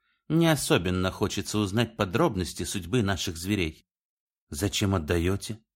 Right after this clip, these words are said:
хмуро спросила Бретта, выковыривая занозу из пальца одним из своих легендарных лезвий. «Представляю себе поединок доктора с вампиром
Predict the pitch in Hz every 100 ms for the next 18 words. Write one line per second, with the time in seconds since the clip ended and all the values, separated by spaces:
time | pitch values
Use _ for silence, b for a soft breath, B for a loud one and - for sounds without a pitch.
0 | _ _ _ _ _ _ - 104 92 85
1 | - 85 80 82 80 95 131 - 117 -
2 | _ _ _ _ 85 117 139 156 151 139
3 | 135 98 90 95 123 107 92 - - 85
4 | 95 - 92 95 85 78 90 87 - 85
5 | 82 80 76 80 78 82 82 87 78 73
6 | 73 71 _ _ _ _ _ _ _ _
7 | 120 117 - 131 127 131 107 107 107 107
8 | 110 104 110 101 85 107 - 95 90 95
9 | 95 147 160 85